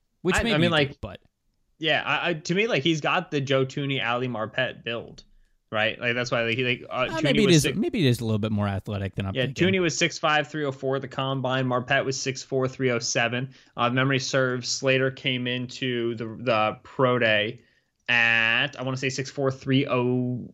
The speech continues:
Speaker 2: nine, three oh seven.
Speaker 1: I just think he's too good at offensive tackle. I, I just think he's built like a tackle, and, and I'm, I'm probably gonna keep him there.
Speaker 2: All right. Speaking of players who I think are, are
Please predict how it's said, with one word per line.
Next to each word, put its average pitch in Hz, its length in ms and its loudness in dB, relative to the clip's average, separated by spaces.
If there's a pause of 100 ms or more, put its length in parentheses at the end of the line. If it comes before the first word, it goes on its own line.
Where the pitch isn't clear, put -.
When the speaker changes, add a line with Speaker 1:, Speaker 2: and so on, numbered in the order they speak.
(120)
Speaker 2:
nine, 139 480 2 (240)
three 147 120 0
oh 135 80 4
seven. 160 500 0
Speaker 1:
I 156 120 -8
just 170 160 -6
think 139 120 -2
he's 110 120 -6
too 117 140 -2
good 98 200 -2
at 95 120 -4
offensive 92 420 -6
tackle. 87 460 -12
I, 139 200 2
I - 40 8
just 156 160 -2
think 165 140 6
he's 139 160 2
built 117 260 2
like 110 160 -2
a - 40 -10
tackle, 90 580 -4
and, 95 400 -2
and 92 280 -8 (160)
I'm, 104 260 -4
I'm 101 160 -2
probably 98 240 -4
gonna 90 120 -8
keep - 200 -12
him - 80 -14
there. 69 180 -18 (600)
Speaker 2:
All 139 80 0
right. 95 140 0 (960)
Speaking 170 460 2
of 127 300 -2
players 131 260 0
who 143 60 -2
I 117 80 2
think 117 240 -4
are, 110 320 -2
are 104 340 -6